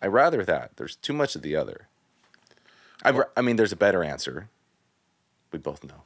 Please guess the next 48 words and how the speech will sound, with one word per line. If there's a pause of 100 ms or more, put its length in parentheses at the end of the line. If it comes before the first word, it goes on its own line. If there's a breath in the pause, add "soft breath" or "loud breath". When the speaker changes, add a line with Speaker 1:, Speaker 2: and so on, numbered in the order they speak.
Speaker 1:
but (440)
Speaker 2:
Yeah. (140)
Speaker 1:
but
I
rather
that. (420)
Speaker 2:
Well,
I
don't
know
if
it
was
you
I
was
talking
about (100)
this
to
or
somebody
else.
I
think
it
was
you. (200)
But (760 soft breath)
if
you
were
to
look
at, (240)
um, (760 soft breath)
Jesus,
right?
Speaker 1:
Mm-hmm.
Speaker 2:
And
Jesus
is,
like,
the
perfect
example (760 soft breath)
of
how,